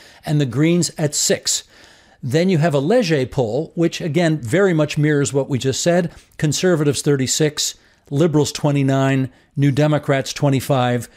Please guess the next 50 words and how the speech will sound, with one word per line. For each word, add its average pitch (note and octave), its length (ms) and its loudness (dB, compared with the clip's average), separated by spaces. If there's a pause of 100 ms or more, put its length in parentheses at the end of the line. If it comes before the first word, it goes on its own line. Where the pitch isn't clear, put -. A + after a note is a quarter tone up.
(340)
Greens D3+ 420 2
at C3 140 -2
five, B2+ 580 -4 (320)
and D3 160 0
the D3 60 4
new A#3+ 260 4
Blue A#3+ 300 2
Party, B2 420 -4 (300)
which D3 200 -2
is C3+ 140 -4
this D3 180 0
sort D#3 240 2
of C#3+ 140 -2
more F3+ 220 2
right-wing D3 420 0
party, B2+ 320 -4
more D#3 220 2
to D3 40 0
the C#3 80 2
right C3+ 220 2
of A2+ 80 -6
the B2+ 60 -6
Progressive D3+ 440 -2
Conservatives, C3 600 -2 (340)
they're D#3 260 2
chiming C#3+ 400 -2
in D#3+ 320 0
at E3 320 -2 (220)
two D4 160 0
percent. D#3 380 -2 (280)
So - 180 -4
that's F3 200 -4
the - 80 -4
first D#3 240 -2
time D3+ 180 0
I've C#3 140 0
seen D3+ 200 0
them F3 180 2
show A#2+ 240 0
up A2+ 120 -4
in B2 80 0
a A#2 60 0
poll. A2+ 320 -4 (260)
Why D#3 140 0
don't D#3+ 160 0
you E3 60 0
grab C3+ 220 0
the B2+ 80 -2
next C3 220 -4
two? - 180 -8